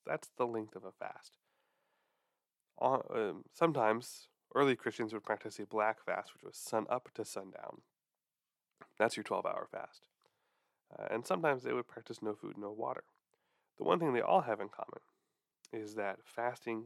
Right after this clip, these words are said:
was a response to a, uh, I'm gonna use this term,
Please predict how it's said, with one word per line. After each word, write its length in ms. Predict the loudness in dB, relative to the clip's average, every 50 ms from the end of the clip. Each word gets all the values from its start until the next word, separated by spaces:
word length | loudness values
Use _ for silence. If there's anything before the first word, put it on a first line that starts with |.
| -8
was 160 | -10 -8 -6
a 140 | -6 -6 -6
response 960 | -6 -6 -8 -8 -8 -6 0 4 4 4 4 0 -6 -10 -14 -14 -14 -16 -16 _ _ _ _ _ _ _ _ _ _ _ _ _ _ _ _ _ _ _ _ _ _ _ _ _ _ _ _ _ _ _ _ _ _ _ _ _ _ _ _ _ _ _ _ _ _ _ _ _ _ _ _ -12
to 520 | -8 -6 -4 -2 -2 -2 -2 -4 -6 -6 -8 -8
a, 520 | -6 -4 -4 -2 -2 -4 -4 -6 -8 -10 -12 _ _ _ _ _ _ _ _ _ _ -10
uh, 60 | -6
I'm 160 | -6 -4 -4 -2
gonna 100 | -4 -4
use 160 | -4 -6 -8
this 180 | -10 -10 -8
term, 260 | -4 -4 -4 -4 -4